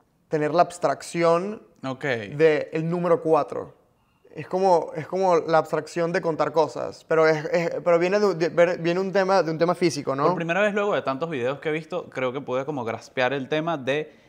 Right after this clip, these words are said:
Speaker 2: la, de la matemática como un lenguaje. O sea, porque
Speaker 1: Sí.
Speaker 2: enti-, eh, eh, o sea, entiendo que hay lenguajes universales que son que sí, la música, la matemática y otros que sí, tres más.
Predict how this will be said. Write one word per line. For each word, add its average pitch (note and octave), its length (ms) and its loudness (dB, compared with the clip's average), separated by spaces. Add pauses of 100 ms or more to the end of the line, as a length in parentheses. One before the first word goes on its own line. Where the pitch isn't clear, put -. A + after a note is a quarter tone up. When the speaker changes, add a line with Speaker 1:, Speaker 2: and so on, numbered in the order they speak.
(220)
Speaker 2:
la, B2+ 340 0
de B2+ 160 -2
la C3 100 0
matemática C3 500 -6
como C3+ 200 -8
un B2 120 -6
lenguaje. C3 460 -6 (1200)
O E3 80 -2
sea, F3+ 180 4
porque F3+ 240 2
Speaker 1:
Sí. - 40 0
Speaker 2:
enti-, F#3+ 80 -2
eh, C#3+ 380 -2
eh, C3+ 80 -6
o - 80 -8
sea, E3 100 -4
entiendo D#3 260 -4
que F3+ 100 0
hay D3+ 100 2
lenguajes E3+ 300 -2
universales D#3 500 -2
que B2 80 -6
son A#2+ 180 -10
que A#2+ 80 -14
sí, A#2+ 240 -6
la A2+ 140 -4
música, G3 600 -2
la C#3+ 120 0
matemática D#3 760 -2
y B2+ 100 -2
otros B2 280 -2
que D3+ 100 -12
sí, A#2+ 140 -10
tres B2 240 -4
más. A2+ 260 -8